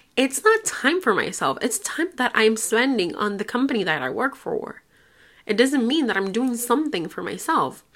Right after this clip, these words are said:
Like, when he's at work, he's doing something for the company that he works for. He's not doing anything for himself. So at times, like, he, he, he,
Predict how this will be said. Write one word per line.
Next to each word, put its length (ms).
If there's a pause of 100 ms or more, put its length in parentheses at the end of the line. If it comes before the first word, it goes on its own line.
(760)
Like, 260 (360)
when 180
he's 420
at 180
work, 280
he's 200
doing 220
something 380
for 160
the 80
company 360
that 140
he 140
works 300
for. 340 (420)
He's 140
not 240
doing 560
anything 420
for 200
himself. 640 (360)
So 380 (720)
at 220
times, 640
like, 240
he, 840
he, 60
he, 280